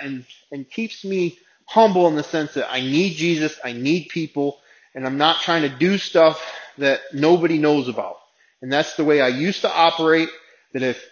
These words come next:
for me, if I'm gonna begin in anything, people know. You know, people know that I have accountability, I have relationships with pastors, and it's like, "I'm thinking about this," or, "I'm thinking about that. Will you pray for it?"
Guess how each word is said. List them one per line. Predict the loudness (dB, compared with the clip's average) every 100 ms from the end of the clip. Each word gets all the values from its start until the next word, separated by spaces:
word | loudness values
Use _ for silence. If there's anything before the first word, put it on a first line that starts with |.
| _
for | -8
me, | 0 2 2 0
if | 0
I'm | 0 0
gonna | 0
begin | -2 -4 0 0 2
in | -2 -4
anything, | -2 0 2 0 -4 -6 -6 -10 -16 -20 _ -6
people | -6 -4
know. | -2 0 -2 -6 -16 _ _ _ _ _ _ _ _ _ -12
You | -8
know, | -6
people | -8 -8 -6
know | -4 -4 -4
that | -2
I | -2
have | -2 -4
accountability, | -6 -6 -4 -2 -2 -4
I |
have | -6
relationships | -4 -4 -4 -8 -10 -10
with | -12
pastors, | -8 -8 -8 -10 -10
and | -14 -18 _ -20 -20 _
it's | -12
like, | -8
"I'm | -6 -4
thinking | -4 -2 -2
about | -2 0
this," | 2 2 -2
or, | -12
"I'm | -12
thinking | -10 -6
about | -2 -2 0
that. | 0 2 0 -6 -18 _ _ _
Will | -10
you | -8
pray | 0 2 2
for | 0 0
it?" | 0